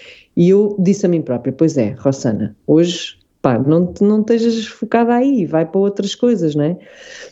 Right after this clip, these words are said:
Pronto, então Apesar de ter estado com o computador aberto, lá está, mas dediquei-me mais à leitura, uma coisa que eu estava mesmo interessada em ler e a querer ler. Mas os, as, eu acho que as mudanças de hábito também são progressivas,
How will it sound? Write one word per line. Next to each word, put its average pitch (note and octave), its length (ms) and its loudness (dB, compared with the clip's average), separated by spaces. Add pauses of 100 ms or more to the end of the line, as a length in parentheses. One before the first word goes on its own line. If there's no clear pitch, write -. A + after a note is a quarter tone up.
(100)
Pronto, C3+ 240 2
então G#3 520 0 (360)
Apesar F#3+ 540 2
de - 80 -12
ter A3+ 80 2
estado G#3 420 -2
com - 80 -12
o D#3 40 -8
computador F3 520 0
aberto, G#3 640 -2 (160)
lá D#3 160 -2
está, C3+ 320 -6
mas D3 240 -2
dediquei-me F#3+ 500 2
mais G3 240 0
à G3 80 0
leitura, A#3+ 640 0
uma F#3+ 140 -2
coisa F3+ 260 -4
que F3+ 80 -6
eu F3 40 -4
estava F3+ 280 -2
mesmo F3+ 300 0
interessada F3 480 0
em E3 60 0
ler G3+ 320 0
e G3 100 0
a E3 40 -4
querer D#3+ 260 -2
ler. C#3 260 -2 (600)
Mas A3 260 4
os, B3+ 180 2
as, A#3 240 0
eu B3+ 240 0
acho C4 120 -6
que - 100 -4
as A#3+ 60 -2
mudanças A#3+ 540 0
de A3+ 60 -4
hábito A#3 340 -2
também A#3+ 320 2
são A3+ 720 0
progressivas, G3+ 1300 -2